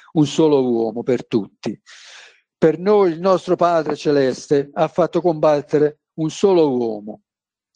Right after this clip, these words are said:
che era anche Dio su questa terra, che è allo stesso tempo uomo e Dio e combatte per noi, il Signore Gesù.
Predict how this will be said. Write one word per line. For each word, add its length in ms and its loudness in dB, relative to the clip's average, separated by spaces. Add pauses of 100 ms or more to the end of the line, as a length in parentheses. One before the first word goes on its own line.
(200)
che 140 0
era 180 4
anche 300 -2
Dio 320 -8
su 120 -12
questa 320 -2
terra, 560 -2 (1200)
che 200 0
è 20 2
allo 240 0
stesso 360 -2
tempo 560 0
uomo 360 4
e 120 2
Dio 460 2
e 160 0
combatte 540 0
per 200 -2
noi, 380 -2
il 140 0
Signore 420 2
Gesù. 500 -2